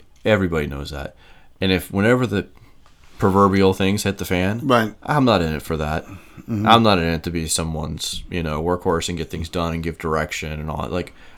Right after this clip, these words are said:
Speaker 1: I'm not managing this. If you fall behind, tough luck. I'm gonna keep on plowing forward. I'm gonna do what I need to do.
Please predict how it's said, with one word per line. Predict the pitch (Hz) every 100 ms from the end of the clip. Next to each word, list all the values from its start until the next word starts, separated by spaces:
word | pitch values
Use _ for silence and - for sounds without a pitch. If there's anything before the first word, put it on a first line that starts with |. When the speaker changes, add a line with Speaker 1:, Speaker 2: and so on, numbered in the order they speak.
| -
Speaker 1:
I'm | 127 131
not | 110 80
managing | 85 80 80 76
this. | 80 78 -
If | 92 -
you | 110
fall | 110 110 107
behind, | 95 85 95 101 107 110 - _ - - - - - _
tough | - 85 -
luck. | 57 - - - _ _ _ _ _ _
I'm | 85 95
gonna | 92
keep | - 95 95
on | 80
plowing | - 85 85
forward. | 82 85 82 80
I'm | 82
gonna | 85
do | 82
what | 82
I | 80 92
need | 98
to | 90
do. | 82 76 78